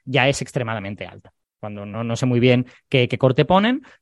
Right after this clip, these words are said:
pero cuando la probabilidad de que hayan aparecido esas mutaciones supera un cierto umbral, dices, "Vale, ya puedo parar y puedo decir que en este momento del pasado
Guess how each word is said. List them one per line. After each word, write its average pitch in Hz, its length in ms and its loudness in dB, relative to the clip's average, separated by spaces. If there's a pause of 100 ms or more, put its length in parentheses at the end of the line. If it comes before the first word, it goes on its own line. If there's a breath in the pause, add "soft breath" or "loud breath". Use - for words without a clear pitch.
pero 131 360 4
cuando 127 440 4
la 127 160 4
probabilidad 123 500 2
de 131 160 0
que 123 120 -2
hayan 127 180 0
aparecido 127 300 -2
esas 135 120 -2
mutaciones 139 460 0
supera 151 420 2
un 123 60 0
cierto 143 280 0
umbral, 160 320 2 (140 soft breath)
dices, 127 240 -4
"Vale, 113 200 0
ya 113 140 0
puedo 127 240 0
parar 214 320 2 (220)
y 151 100 2
puedo 143 220 4
decir 185 420 2 (220 soft breath)
que 196 200 4
en 160 160 2
este 190 220 0
momento 160 340 0
del 143 120 2
pasado 165 460 -2